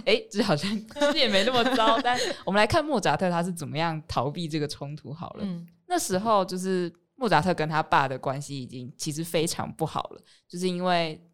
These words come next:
Speaker 1: 他爸爸希望他就是，呃，继续留在萨尔茨堡，就是为主教服务，但是莫扎特超级讨厌那个主教，就是后来他就搬去维也纳，然后在那边找到了自己的一片天。那时候他就在维也纳结婚了，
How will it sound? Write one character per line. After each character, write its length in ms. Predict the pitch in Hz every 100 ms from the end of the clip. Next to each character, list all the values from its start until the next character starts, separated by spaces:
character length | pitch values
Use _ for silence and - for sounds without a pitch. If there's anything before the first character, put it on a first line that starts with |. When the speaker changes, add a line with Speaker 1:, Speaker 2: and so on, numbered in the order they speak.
| -
Speaker 1:
他 120 | 214
爸 160 | 226 196
爸 100 | 160
希 220 | - 170
望 180 | 170 160
他 260 | 151 143 143
就 120 | 151
是， 240 | 151 147 147 - _ _ -
呃， 180 | 143
继 180 | 147 202
续 140 | 185 190
留 160 | 143
在 160 | 143 156
萨 200 | 151 165
尔 140 | 139 131
茨 120 | - 147
堡， 220 | - 80 -
就 140 | 147
是 80 | 147
为 260 | 147 156 135
主 220 | - 139
教 300 | 120 180 143
服 320 | 135 - 131
务， 80 | 151 147
但 140 | 233
是 160 | 220 214
莫 140 | 226
扎 120 | 175 160
特 80 | 180
超 340 | - - 175
级 160 | 170 143
讨 220 | - 110
厌 100 | 139
那 80 | 147
个 80 | 135
主 180 | 139 - _ _
教， 200 | 143 - _ _ _
就 120 | -
是 80 | 196
后 120 | 226
来 100 | 170
他 100 | 147
就 80 | 151
搬 220 | 156 143
去 140 | 139 156
维 180 | 135
也 140 | 139 127
纳， 200 | 139 135
然 100 | 135
后 40 |
在 120 | 143 170
那 100 | 165
边 240 | 156 160
找 220 | 165 123
到 180 | 135 165
了 100 | 147
自 140 | 143
己 100 | 170
的 140 | 131 -
一 80 | 139
片 240 | - 170 147
天。 200 | 143 147 -
那 180 | 254 220
时 100 | 196
候 120 | 208
他 100 | 190
就 100 | 185
在 160 | 190
维 200 | 175 151
也 60 | 156
纳 200 | 143 160
结 300 | 151 131 135
婚 260 | 135 143 139
了， 160 | 135